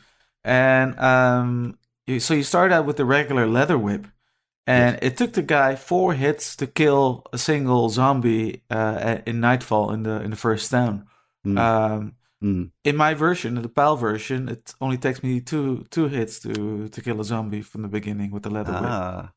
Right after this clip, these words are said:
Speaker 1: So I
Speaker 2: Yeah, it's
Speaker 1: think
Speaker 2: only
Speaker 1: there
Speaker 2: two.
Speaker 1: are, uh,
Speaker 2: Mm.
Speaker 1: yeah, there are some, some, let's say, some nerfs or some balance changes in the pal
Speaker 2: Right.
Speaker 1: version,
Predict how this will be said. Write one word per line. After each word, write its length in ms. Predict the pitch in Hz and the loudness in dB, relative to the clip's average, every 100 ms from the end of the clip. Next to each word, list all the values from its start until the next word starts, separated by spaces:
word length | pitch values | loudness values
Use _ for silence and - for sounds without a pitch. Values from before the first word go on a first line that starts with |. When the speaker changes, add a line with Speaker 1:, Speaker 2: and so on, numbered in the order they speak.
| - | -6
Speaker 1:
So 100 | - | 0
I 80 | |
Speaker 2:
Yeah, 80 | 139 | 2
it's 60 | 98 | 4
Speaker 1:
think 100 | 95 | 4
Speaker 2:
only 140 | 139 | 6
Speaker 1:
there 180 | 190 170 | 4 4
Speaker 2:
two. 60 | - | 4
Speaker 1:
are, 420 | 165 160 151 147 | 4 4 4 4
uh, 340 | 147 135 131 | 4 2 0
Speaker 2:
Mm. 80 | - - _ - | -4 -10 _ -4
Speaker 1:
yeah, 160 | 156 | 0
there 180 | 135 135 | 2 2
are 180 | 110 156 | 4 2
some, 460 | 165 160 143 135 127 | 0 -4 -4 -6 -6
some, 300 | 143 135 123 | -4 -4 -6
let's 220 | 131 127 | -6 -4
say, 160 | 131 127 | -4 -2
some 200 | 123 123 | -2 2
nerfs 320 | 143 147 139 | 4 2 0
or 60 | |
some 160 | 113 120 | -6 -2
balance 320 | 113 135 123 | 2 2 0
changes 480 | 123 120 113 104 104 | -4 -6 -6 -8 -8
in 60 | 107 | -8
the 80 | |
pal 200 | 107 110 | -6 -6
Speaker 2:
Right. 140 | 107 95 | -2 -2
Speaker 1:
version, 340 | 104 - 120 | -4 -8 -10